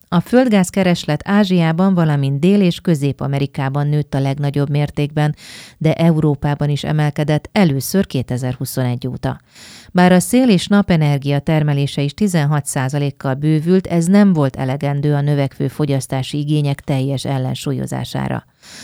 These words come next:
A globális gázkitermelés is növekedett tavaly. Kína a világ negyedik legnagyobb gáztermelőjévé vált az Egyesült Államok, Oroszország és Irán mögött.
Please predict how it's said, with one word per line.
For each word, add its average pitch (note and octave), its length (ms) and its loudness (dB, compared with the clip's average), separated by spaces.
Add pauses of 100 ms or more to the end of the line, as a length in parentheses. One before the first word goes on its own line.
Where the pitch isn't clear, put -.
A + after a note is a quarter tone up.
(180)
A F3+ 160 0
globális G#3 520 6
gázkitermelés E3 1040 2
is D3 140 -6
növekedett C#3+ 600 -2
tavaly. C#3 380 -2 (340)
Kína A#3 400 4
a G3+ 200 4
világ G#3 360 4
negyedik G3 540 4
legnagyobb D#3 600 2
gáztermelőjévé D3+ 1120 0
vált D3+ 300 0
az C#3+ 140 -6
Egyesült F3+ 540 -2
Államok, C#3 400 -4
Oroszország E3+ 680 0
és D#3 180 -2
Irán D3 360 -2
mögött. C3+ 540 -6